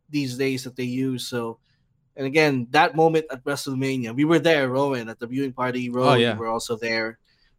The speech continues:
Speaker 1: And that was the best pop of the entire WrestleMania when they won the tag team titles. Uh, so it was the feel good, mo-, also the feel good moment of the year. And,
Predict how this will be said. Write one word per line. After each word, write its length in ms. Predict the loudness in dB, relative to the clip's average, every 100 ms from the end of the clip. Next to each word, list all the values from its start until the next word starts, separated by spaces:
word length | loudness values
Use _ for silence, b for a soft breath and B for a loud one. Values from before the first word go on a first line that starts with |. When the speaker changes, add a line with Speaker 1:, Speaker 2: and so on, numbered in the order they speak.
| -6
Speaker 1:
And 400 | -2 0 -2 -6 4
that 180 | 6
was 140 | 6 2
the 80 | -2
best 400 | 0 -2 -2 6
pop 260 | 8 6 0
of 180 | -10 -8
the 140 | -8
entire 480 | -8 -6 -4 -4 -4 -8 -14 -12
WrestleMania 840 | -8 -6 -6 -6 -4 -4 -6 -8
when 220 | -10 -10 -6
they 160 | -6
won 300 | -4 -2 -2
the 80 | -4
tag 240 | -6 -6
team 140 | -6 -6
titles. 500 | -2 0 -2 -8 -16 b b b _ -6
Uh, 540 | -2 0 0 -2 -6
so 400 | -6 -4 -2 0
it 100 | 2
was 300 | 4 4 2
the 100 | -2
feel 300 | 4 6 6
good, 340 | 6 2 2
mo-, 240 | 2 2 4
also 300 | 4 4 0
the 100 | -2
feel 260 | -4 -4 -4
good 360 | -2 -2 -2
moment 320 | -4 -6 -6 -10
of 120 | -16
the 80 | -16
year. 340 | -12 -12 -14 _ _ _ _ -14
And, 540 | -10 -8 -8 -10 -12